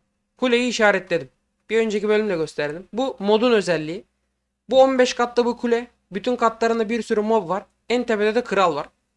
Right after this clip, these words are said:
Amacımız bu kaleyi indirmek. Bu kule gibi, bu kule, kale değil pardon. Bu kule gibi kale var. Bunların köyü var. İşte madencilerin yeri falan var. Onları bulup oraları da indireceğim.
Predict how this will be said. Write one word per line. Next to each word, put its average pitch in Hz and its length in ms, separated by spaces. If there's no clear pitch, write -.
Amacımız 247 480
bu 233 60
kaleyi 226 280
indirmek. 156 460
Bu 247 300
kule 220 200
gibi, 208 280
bu 180 140
kule, 175 320
kale 135 220
değil 135 180
pardon. 135 320
Bu 226 140
kule 254 220
gibi 247 260
kale 214 280
var. 180 160
Bunların 185 400
köyü 190 300
var. 156 240
İşte - 200
madencilerin 170 880
yeri 165 260
falan 196 340
var. 262 140
Onları 220 380
bulup 254 200
oraları 220 380
da 208 60
indireceğim. 147 520